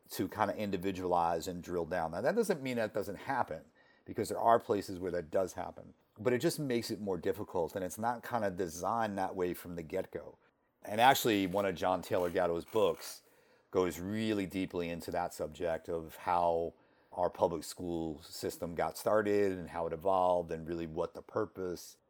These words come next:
is or was, right, from it all along. I think we've made changes. I think we've had some shifts. I just think, again, you know, when you have something at that size, it's kind of this juggernaut, right? And it's just difficult to,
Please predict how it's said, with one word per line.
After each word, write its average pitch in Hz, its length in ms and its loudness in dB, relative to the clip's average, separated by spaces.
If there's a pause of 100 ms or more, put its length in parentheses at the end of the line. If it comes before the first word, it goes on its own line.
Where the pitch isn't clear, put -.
(300)
is 90 480 2
or 85 80 0
was, 82 640 6
right, 87 360 0
from 87 360 -4
it 85 60 -4
all 82 240 0
along. 85 420 2
I 87 100 -2
think 131 280 -6
we've 110 180 -4
made 90 200 -4
changes. 139 520 -4
I 92 80 0
think 92 260 -10
we've 87 200 -8 (180)
had 104 260 4
some 98 180 -6
shifts. 90 440 0
I 90 80 0
just 92 260 -8
think, 90 300 -6 (100)
again, 113 500 2
you 87 80 -4
know, 87 120 0
when 87 140 -4
you 85 100 -6
have 104 340 -2
something 95 360 -4
at 87 140 -6
that 85 240 -2
size, 85 640 -6 (460)
it's 98 160 -8
kind 101 220 0
of 98 60 4
this 92 160 0
juggernaut, 87 640 0
right? 85 360 -4
And 87 100 -8
it's 85 160 -10
just - 220 -6 (380)
difficult 104 720 0
to, 82 460 -6